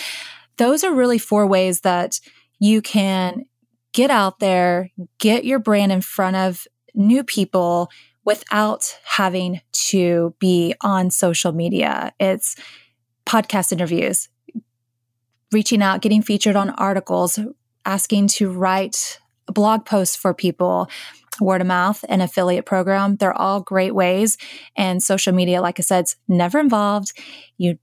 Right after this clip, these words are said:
don't have to stress. Um, and I really feel like social media is just a tool that you can use or not use.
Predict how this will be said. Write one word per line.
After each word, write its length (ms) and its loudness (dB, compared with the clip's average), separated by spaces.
don't 240 2
have 180 2
to 80 2
stress. 640 0
Um, 500 -2
and 380 2
I 100 2
really 380 2
feel 380 2
like 560 0
social 400 0
media 540 2
is 280 2
just 460 0
a 240 2
tool 720 0
that 180 0
you 200 0
can 240 4
use 580 0
or 80 4
not 280 4
use. 440 -6